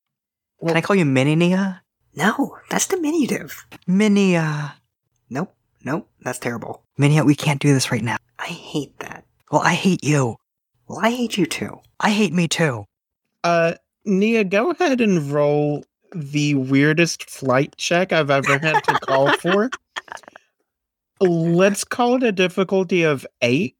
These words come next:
Speaker 1: because you are right in front of Ludriel as you're whispering into your own shoulder.
Speaker 2: Okay, eight on a D eight.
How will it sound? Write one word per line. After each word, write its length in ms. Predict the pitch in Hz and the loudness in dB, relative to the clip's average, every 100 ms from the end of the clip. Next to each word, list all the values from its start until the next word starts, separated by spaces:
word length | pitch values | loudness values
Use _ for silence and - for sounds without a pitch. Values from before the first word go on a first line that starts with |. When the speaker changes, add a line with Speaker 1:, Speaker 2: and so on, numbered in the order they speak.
| 175 | -2
Speaker 1:
because 540 | 170 143 156 135 135 - 196 | -2 2 0 0 -8 -10 -6
you 320 | 160 175 170 | 0 0 2
are 300 | 156 151 135 | 2 2 0
right 480 | 127 131 139 139 - | -2 0 0 0 -2
in 260 | 151 139 | -2 -2
front 260 | - 143 131 | -2 0 0
of 140 | 120 | 0
Ludriel 600 | 123 127 120 123 120 117 | 0 0 2 2 2 2
as 220 | 120 110 | 0 -2
you're 140 | 135 123 | -2 0
whispering 640 | 120 123 - - 127 127 | 2 0 -2 -2 0 2
into 240 | 123 123 | 0 0
your 240 | 135 127 120 | 0 2 2
own 240 | 117 113 | 0 -2
shoulder. 560 | 113 117 113 104 104 - _ _ _ - | -2 -2 -2 -4 -6 -8 _ _ _ -4
Speaker 2:
Okay, 540 | 123 - 107 104 101 - _ | -4 -2 -8 -8 -12 -18 _
eight 320 | 131 131 131 | 0 2 2
on 160 | 120 117 | 0 0
a 60 | 107 | 0
D 280 | 113 110 | -2 0
eight. 360 | 131 143 143 - | 2 2 2 0